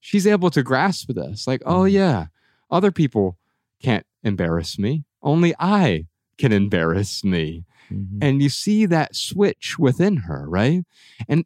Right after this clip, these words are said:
Speaker 1: everything else is true within the relationship. That other person, if they help set up the environment for calm, for peace, wonderful. However, if you are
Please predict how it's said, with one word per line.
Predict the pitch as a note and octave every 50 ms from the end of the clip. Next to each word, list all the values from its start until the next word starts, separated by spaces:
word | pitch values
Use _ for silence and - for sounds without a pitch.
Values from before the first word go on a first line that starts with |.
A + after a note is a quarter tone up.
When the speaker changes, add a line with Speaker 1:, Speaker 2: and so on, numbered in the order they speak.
| _ -
Speaker 1:
everything | G3 G#3+ G#3+ A#3 A3+ F#3+ - G3+ G3
else | F3 F3 F#3+ F3 -
is | C3 G#2+ -
true | - - - A#2 G#2+ G2+
within | G2+ G2 - - G2+ G2
the | G2 F#2
relationship. | F#2+ F#2+ F#2 F2+ F2+ F2+ - - G2 - - F#2 -
That | - C#3+ D3
other | - E3+ F3 F#3 F3+
person, | - - F#3+ F#3 E3 - F#3+ G3 G3 D#3+ _ _ _ _ _ _ _ _ _ _ _ - - -
if | D3 B2+ -
they | C#3 B2+ A#2 G#2+ - _ _ _ _ _ _ _
help | - - D3+ C#3 - -
set | - - C3+ -
up | C#3 C#3 _ -
the | D3+ D3
environment | C#3+ C#3 B2 C3 C3+ C#3 C#3+ C#3+ C#3+ - - -
for | - C#3
calm, | - - - C3+ B2+ A#2+ B2+ B2+ C3 C3+ C#3 C3 - _ _ _
for | - - A#2
peace, | - - - B2 A#2+ B2+ D3 C#3+ - - - - - _ _ _ _ _ _ _ _ _ _ -
wonderful. | C#3 C3+ F3+ G3+ F#3 D3+ G#2 - - - - - - _ _ _ _ _ _ _ _ _ _ -
However, | G2 G2 A2 F3 G#3+ - D#2+ C2+ - E2 _ _ _ _ _ _ _ _ _ _ _
if | - G#2 - -
you | A2 A2
are | G#2+ G#2 G2+ G2 G2